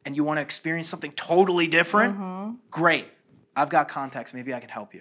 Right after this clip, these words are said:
Speaker 2: You know what? I love that approach so much. I wish corporate leaders would think along those lines too, because they're still in a lot of that rigid thinking.
Speaker 1: Mm.
Speaker 2: Um, I, I have mentioned recently that there's a new joint venture. <laughs>
Speaker 1: Yeah.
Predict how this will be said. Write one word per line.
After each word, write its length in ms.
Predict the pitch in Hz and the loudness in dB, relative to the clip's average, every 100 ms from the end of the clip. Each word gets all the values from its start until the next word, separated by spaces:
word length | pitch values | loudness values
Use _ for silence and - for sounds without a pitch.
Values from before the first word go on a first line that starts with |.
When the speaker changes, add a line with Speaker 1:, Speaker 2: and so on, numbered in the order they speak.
| 190 185 | -12 -8
Speaker 2:
You 120 | 208 | -4
know 160 | 214 | -4
what? 180 | 208 208 - | -4 -4 -6
I 80 | 175 | -8
love 260 | 175 170 170 | -6 -8 -8
that 100 | 160 | -10
approach 420 | - 165 - - | -8 -10 -10 -12
so 240 | - 180 | -6 -6
much. 400 | 190 175 - - - | -4 -6 -8 -14 -10
I 80 | 160 | -8
wish 420 | 156 180 - - _ _ _ _ | -6 -6 -8 -14 _ _ _ _
corporate 400 | 208 196 196 185 | -6 -4 -6 -6
leaders 420 | 185 175 175 170 | -6 -4 -6 -6
would 160 | 160 | -10
think 320 | 160 - 190 202 | -8 -10 -8 -6
along 320 | 156 156 165 | -4 -6 -6
those 220 | 170 165 | -6 -6
lines 400 | 151 156 165 160 | -8 -8 -8 -8
too, 340 | - 170 185 185 | -8 -8 -8 -10
because 520 | 165 160 156 151 - - | -6 -4 -4 -6 -14 -6
they're 140 | 156 | -6
still 480 | 160 - 185 180 175 | -6 -8 -4 -4 -4
in 160 | 170 165 | -6 -6
a 80 | 156 | -4
lot 180 | 156 | -2
of 100 | 156 | -2
that 200 | 156 - | -2 -4
rigid 400 | 143 147 - 175 | -6 -8 -6 -8
thinking. 640 | - 151 156 214 233 285 381 208 - - _ 180 | -8 -10 -8 -6 -6 -6 -8 -18 -20 -20 _ -10
Speaker 1:
Mm. 60 | |
Speaker 2:
Um, 460 | 170 160 156 156 - | -8 -8 -10 -14 -12
I, 360 | 160 190 185 180 | -8 -6 -8 -8
I 400 | 175 185 185 180 - | -6 -6 -6 -10 -12
have 240 | - 180 | -10 -10
mentioned 380 | 185 202 277 202 | -8 -8 -6 -8
recently 460 | 185 180 202 180 180 | -10 -10 -12 -10 -8
that 260 | 156 - | -8 -6
there's 180 | 170 165 | -6 -4
a 60 | 160 | -6
new 200 | 156 185 | -6 -6
joint 320 | 175 156 - | -4 -6 -4
venture. 440 | 143 165 147 156 - | -6 -4 -2 -2 -4
<laughs> 140 | - | -2
Speaker 1:
Yeah. 280 | - - 311 | -2 0 0